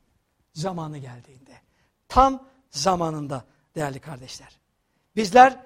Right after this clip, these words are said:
gerçekten de düştüğümüzde tutup elimizden kaldıran o, hamdolsun. Hata ettiğimizde hatamızı düzelten o, hamdolsun. Onun sabrı tıpkı sevgisi gibi değişmiyor ama değiştiriyor. Hamdolsun.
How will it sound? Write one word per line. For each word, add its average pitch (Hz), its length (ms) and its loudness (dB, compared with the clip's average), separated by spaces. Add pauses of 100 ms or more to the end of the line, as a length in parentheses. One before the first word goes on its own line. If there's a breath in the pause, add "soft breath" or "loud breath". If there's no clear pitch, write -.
(280)
gerçekten 226 640 -2
de 220 280 -2 (1400)
düştüğümüzde 247 580 0
tutup 240 240 -6
elimizden 220 380 -2
kaldıran 190 480 -4
o, 160 160 -6 (160)
hamdolsun. 143 580 -6 (680 soft breath)
Hata 254 320 4
ettiğimizde 240 420 -4
hatamızı 220 480 -2
düzelten 202 420 -4
o, 180 340 0 (260)
hamdolsun. 190 600 2 (400 soft breath)
Onun 294 340 6 (160)
sabrı 262 580 -2
tıpkı 349 320 -4
sevgisi 240 480 -2
gibi 240 540 2 (640)
değişmiyor 226 760 -2
ama 185 240 -10
değiştiriyor. 143 540 -14 (720)
Hamdolsun. 151 540 -10